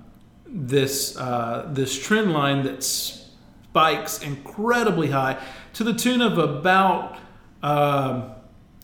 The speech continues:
four, four and a half times more search volume in the week leading up to Christmas, specifically for, uh,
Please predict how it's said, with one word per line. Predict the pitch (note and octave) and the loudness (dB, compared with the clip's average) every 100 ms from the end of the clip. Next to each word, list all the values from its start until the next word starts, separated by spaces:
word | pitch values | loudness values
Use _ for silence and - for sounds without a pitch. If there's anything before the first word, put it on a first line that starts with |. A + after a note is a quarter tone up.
| - | -20
four, | - - - G#3+ G#3 G3+ F#3+ | -16 -2 6 8 8 8 6
four | - G3 | 6 6
and | F#3+ | 6
a | E3 | 4
half | E3+ D#3+ - - | 2 0 -2 -6
times | - F3+ F3 E3 C#3+ C#3 C3+ C#3 - - - | 0 4 4 4 2 0 -2 -4 -8 -10 -4
more | D3+ D#3+ E3 | 0 4 4
search | E3 F3+ F3 E3+ | 4 2 2 2
volume | C3+ C3+ C3 B2+ A#2+ A#2+ - - | 0 0 2 0 -2 -4 -10 -10
in | D3+ D3 | -2 0
the | |
week | C3+ D3+ D3+ | 2 2 4
leading | D3+ D3 C#3+ | 2 2 -2
up | D3 | -6
to | |
Christmas, | - - C4 D3 C3 B2 - - - - - - - - | -8 -4 -2 -2 -4 -6 -8 -14 -20 -20 -20 -20 -20 -12
specifically | - - E3 A3 F#3+ F#3+ F3+ | -8 -4 -2 0 0 0 0
for, | E3 D#3+ D3 C#3+ C#3+ C3+ C3+ - - - - - | 0 -2 0 2 4 4 2 -4 -16 -20 -14 -4
uh, | C3+ B2 A#2 A2+ | -2 -2 -2 -6